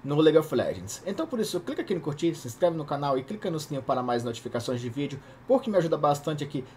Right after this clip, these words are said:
no alcance do YouTube. E bora falar aqui da revista Sharp, edição das K D As. A primeira coisa que eu tenho pra falar pra vocês é que esse linkzinho aqui com a revista das K D As, eu vou deixar no comentário fixado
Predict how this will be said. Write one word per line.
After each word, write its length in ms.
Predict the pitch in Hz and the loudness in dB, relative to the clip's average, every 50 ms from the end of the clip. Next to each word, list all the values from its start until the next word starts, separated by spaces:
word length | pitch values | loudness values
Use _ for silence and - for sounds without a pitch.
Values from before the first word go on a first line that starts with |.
| - - | -10 -6
no 180 | 160 208 233 | -4 0 0
alcance 340 | 240 196 - - 160 147 147 | 0 0 0 0 -2 -2 0
do 80 | - 160 | 2 2
YouTube. 500 | 165 160 156 - 180 196 190 190 196 - - - - - - | 2 2 2 4 6 6 6 6 2 -8 -12 -20 -18 -6 -4
E 80 | - | 2
bora 240 | 214 269 262 277 277 | 4 6 6 6 4
falar 260 | 269 226 196 190 185 | 2 2 4 6 6
aqui 240 | 180 185 - 196 185 | 4 4 4 2 4
da 120 | 175 185 | 6 6
revista 480 | 180 185 185 175 165 220 220 - - 151 | 6 6 4 2 2 0 -2 0 0 0
Sharp, 440 | 147 - - 165 147 165 165 - 180 165 160 - - | 0 2 2 4 4 4 2 0 -2 -4 -4 0 4
edição 540 | 185 196 185 170 175 165 - - 160 160 165 | 4 4 6 4 0 -2 0 0 0 2 4
das 200 | 165 160 156 - | 2 2 2 2
K 140 | - 170 | 2 4
D 120 | 165 170 143 | 4 4 4
As. 260 | - - - - - - - - - - - - | 2 0 -4 -12 -14 -18 -20 -20 -20 -20 -12 -8
A 80 | 262 | -8
primeira 300 | 247 - - - 208 427 | -8 -6 -2 -2 -2 0
coisa 240 | - - 262 226 233 | 8 8 8 8 8
que 80 | 220 220 | 2 0
eu 60 | 190 | 0
tenho 200 | - 165 151 147 | 2 0 0 0
pra 240 | 147 - - 170 185 | 0 2 4 4 4
falar 200 | - - 170 170 | 6 6 6 6
pra 140 | 170 247 269 | 4 2 0
vocês 500 | 269 233 - - 208 214 196 - - - - - - - | 2 0 0 0 0 0 0 0 -4 -10 -16 -20 -12 -2
é 100 | - 160 | 0 0
que 340 | 151 - - - 208 214 208 - - - - - - | 0 0 0 2 2 2 2 -2 -12 -20 -18 -6 4
esse 220 | 208 277 320 - 320 | 4 4 6 4 -2
linkzinho 480 | 339 359 - 269 214 165 175 190 175 | -4 -2 -2 -2 -4 -2 -2 0 0
aqui 360 | 160 147 - - 165 180 220 - - - - - - - | 0 0 0 0 0 0 0 -2 -8 -20 -20 -20 -14 -6
com 200 | - 175 190 202 | -2 0 0 2
a 40 | 190 | 4
revista 480 | 196 185 160 143 143 139 139 - 156 | 4 4 4 4 0 -2 0 2 0
das 120 | 160 156 - | 0 2 2
K 140 | - 151 | 2 2
D 100 | 135 156 | 6 6
As, 240 | 165 170 160 160 - - | 6 6 6 2 0 0
eu 80 | 151 151 | 0 0
vou 120 | 180 214 | 0 0
deixar 240 | 214 202 - 196 180 | -2 -2 0 0 0
no 80 | 175 | 2
comentário 420 | 175 180 170 170 156 - 151 143 143 | 2 2 0 0 2 0 0 0 0
fixado 500 | - - 143 143 - - 120 113 110 | -2 -2 -4 -4 -2 0 0 0 0